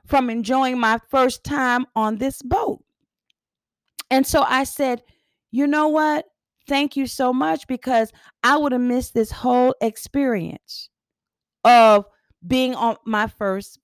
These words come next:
boat ride. And so I said that to say this, visualization, okay? I have to keep my eyes on what is important and take my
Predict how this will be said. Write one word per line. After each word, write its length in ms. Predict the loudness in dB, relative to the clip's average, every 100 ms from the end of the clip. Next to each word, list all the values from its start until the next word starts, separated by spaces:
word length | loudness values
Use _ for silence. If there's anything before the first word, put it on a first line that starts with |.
| -10
boat 220 | -8 -8
ride. 320 | -10 -12 -14 -20 _ -20 -8 -4
And 120 | -2
so 180 | 0 0
I 160 | -2 -4
said 380 | -4 -4 -4
that 240 | -4 -6 -6
to 120 | -12
say 280 | -8 -6 -4
this, 420 | -6 -10 -10 -12
visualization, 1300 | -10 -6 -2 -2 0 0 -2 -4 -6 -6 -10 -12 -16 -20 _ _ _ _ _ _ _ _ _ _ -18
okay? 540 | -18 -8 -6 -4 -6 -12 _ _ _ _ _ _ _ _ _ _ -8
I 80 | -4
have 220 | -4 -4
to 100 | -6
keep 220 | -6 -6
my 160 | -4 -6
eyes 580 | -6 -6 -6 -6 -8 -12 -20 _ _ -6
on 160 | -2
what 160 | 0 0
is 160 | -2 -6
important 640 | -8 -6 -8 -8 -12 -18 _ _ _ _ _ _ _ _
and 240 | 0 0 -4 -6
take 240 | -2 0
my 200 | 0 -4